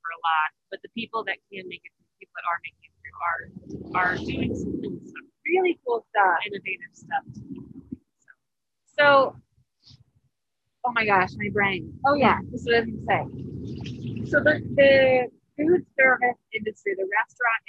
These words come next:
Speaker 2: industry, and it's funny because, I mean, this is not funny. It's really sad. I was listening to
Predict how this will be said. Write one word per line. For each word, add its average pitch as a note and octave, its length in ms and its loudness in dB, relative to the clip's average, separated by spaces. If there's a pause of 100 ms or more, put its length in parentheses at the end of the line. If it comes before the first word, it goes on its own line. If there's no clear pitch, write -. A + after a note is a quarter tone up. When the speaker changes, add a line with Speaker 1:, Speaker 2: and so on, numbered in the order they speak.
Speaker 2:
industry, F3+ 720 -6 (100)
and G3 100 -10
it's - 260 -18
funny A3 260 2
because, F#3 640 4
I - 260 -20
mean, G3 180 -10
this G3 120 -20
is F3+ 100 -20
not G3+ 320 4 (140)
funny. E3+ 260 -4
It's - 160 -18 (100)
really G#3 240 4
sad. F3 420 2 (180)
I F#3+ 80 4
was F#3+ 160 0
listening - 300 -4
to - 160 -8